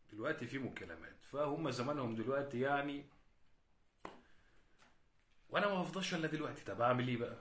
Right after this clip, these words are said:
بفضى في الوقت اللي هو فيه مكالمات فيه. طب أعمل إيه يعني؟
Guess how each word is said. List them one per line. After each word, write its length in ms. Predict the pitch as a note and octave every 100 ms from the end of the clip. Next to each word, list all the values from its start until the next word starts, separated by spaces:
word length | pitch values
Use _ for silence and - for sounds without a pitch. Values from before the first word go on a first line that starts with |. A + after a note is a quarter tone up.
| - -
بفضى 400 | C3 G3 F#3 E3+
في 60 | D3+
الوقت 340 | D3+ F#3+ F#3
اللي 180 | E3 E3
هو 320 | D3 F3 F3+
فيه 160 | E3+ F3+
مكالمات 600 | F3 - C#3 C3+ D3+ -
فيه. 300 | - A2 -
طب 160 | G#2+ B2
أعمل 340 | C#3 C3+ B2+
إيه 140 | B2
يعني؟ 340 | A#2 A2 A2+